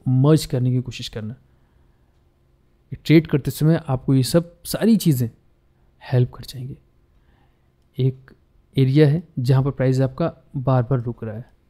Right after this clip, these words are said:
इस तरह से। हम लोग क्या करते हैं ना, अपोजिट ट्रेड, सपोर्ट ले रहा है ना, सपोर्ट ले रहे ना, यहाँ, यहाँ, ये वाला एरिया, ये सब सपोर्ट का एरिया है। यहाँ से प्राइस हमारा अपसाइड की तरफ भाग रहा है,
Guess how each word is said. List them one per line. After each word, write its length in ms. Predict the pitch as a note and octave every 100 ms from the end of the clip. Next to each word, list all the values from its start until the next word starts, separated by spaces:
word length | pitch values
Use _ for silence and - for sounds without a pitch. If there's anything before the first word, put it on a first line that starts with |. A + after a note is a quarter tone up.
| _ _ _
इस 160 | B2+ -
तरह 160 | - G#2
से। 160 | - - _ _ _ _ -
हम 180 | D3
लोग 120 | E3+ E3
क्या 120 | F3
करते 260 | F3+ E3+
हैं 60 | G3+
ना, 100 | F3+ - -
अपोजिट 680 | - F3 G#3 E3+ G#3 - -
ट्रेड, 300 | A#2 G#2+ - _ _ _ _ _ _ _ _ _ _
सपोर्ट 420 | - D#3+ D3 F#3+ G3+
ले 80 |
रहा 120 | G#3+ F3+
है 60 |
ना, 80 | E3 - _ _ _ - - _ -
सपोर्ट 340 | - D#3 F3 F#3+
ले 100 | G3+
रहे 120 | F3
ना, 160 | D#3+ D#3 C#3
यहाँ, 460 | C3 C#3 C#3+ C#3+ B2
यहाँ, 460 | C3 C3 C3+ C#3 -
ये 200 | C3 C3+
वाला 220 | C3+ C3
एरिया, 260 | C3 B2+ C3+ -
ये 80 | D3
सब 120 | F3+
सपोर्ट 400 | - D#3+ D#3+ D#3
का 80 | B2
एरिया 220 | A#2 A2+
है। 60 | - - _ -
यहाँ 180 | D3 E3
से 100 | D#3+
प्राइस 260 | E3 E3+
हमारा 220 | F3 F#3 F#3+
अपसाइड 420 | F#3 F3 D3 C3
की 80 | A#2+
तरफ 200 | A#2+ A2
भाग 180 | A#2+ A#2+
रहा 120 |
है, 80 | A#2